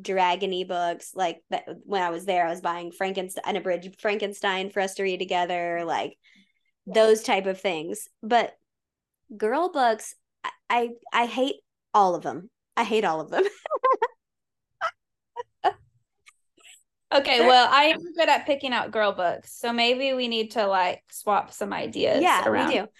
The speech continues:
Speaker 1: I've, I've been intentionally looking for ones that I like. Like, I really like Brambley Hedge.
Speaker 2: I have not, I don't have that one.
Speaker 1: Okay, the Brambley Hedge books are adorable. They're about little mice that live in a tree in tiny
Speaker 2: Oh.
Speaker 1: houses, and they have all the tiny things, and I think it's so cute, and I love it.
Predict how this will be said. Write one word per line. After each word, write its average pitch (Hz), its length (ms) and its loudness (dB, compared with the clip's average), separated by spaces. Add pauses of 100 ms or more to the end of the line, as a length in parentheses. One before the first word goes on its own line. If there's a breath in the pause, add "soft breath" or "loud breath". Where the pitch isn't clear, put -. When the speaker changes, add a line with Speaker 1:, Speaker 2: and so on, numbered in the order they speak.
(300 soft breath)
Speaker 1:
I've, 269 280 2
I've 269 240 0
been 302 140 -2
intentionally 285 760 -6
looking 220 360 -4
for 208 160 -4
ones 190 280 -4
that 180 100 -2
I 180 100 0
like. 165 500 -4 (120)
Like, 208 300 0
I 196 160 2
really 185 320 -2
like 240 200 -2
Brambley 233 340 -4
Hedge. 196 380 -4 (960)
Speaker 2:
I 226 80 -14
have 233 140 -14
not, 254 200 -14
I 233 80 -6
don't 277 120 -12
have 311 180 -8
that 233 160 -6
one. 190 260 -10
Speaker 1:
Okay, 202 380 -2
the 202 80 -4
Brambley 208 380 0
Hedge 247 240 -2
books 220 240 -4
are 220 80 -2
adorable. 185 640 -8
They're 208 160 2
about 202 260 2
little 226 180 -2
mice 208 360 -2
that 190 120 -4
live 190 140 -4
in 208 80 -4
a 220 60 -4
tree 190 440 -6 (480 soft breath)
in 208 160 -2
tiny 208 380 -2
Speaker 2:
Oh. 220 40 -2
Speaker 1:
houses, 185 460 -4
and 196 140 -8
they 196 80 -4
have 190 180 -4
all 185 120 -2
the 185 100 -8
tiny 190 320 -6
things, 156 340 -10
and 185 160 -8
I 185 80 -8
think 185 220 -10
it's 190 160 -16
so 175 120 -8
cute, 170 280 -8
and 180 100 -8
I 175 80 -6
love 151 200 -8
it. 151 120 -12